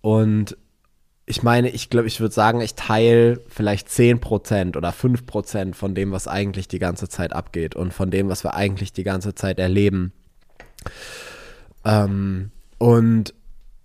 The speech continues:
das sind dann immer so Momente,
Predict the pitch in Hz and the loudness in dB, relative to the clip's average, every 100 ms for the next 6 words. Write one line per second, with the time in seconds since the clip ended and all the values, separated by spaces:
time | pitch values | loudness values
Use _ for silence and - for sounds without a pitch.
0 | _ - - - - - - - _ - | _ -20 -20 -20 -20 -20 -20 -20 _ -6
1 | 117 131 143 170 131 120 131 151 139 127 | 0 4 6 6 4 2 2 4 6 6
2 | 117 107 110 165 - 127 104 | 6 4 2 0 2 2 2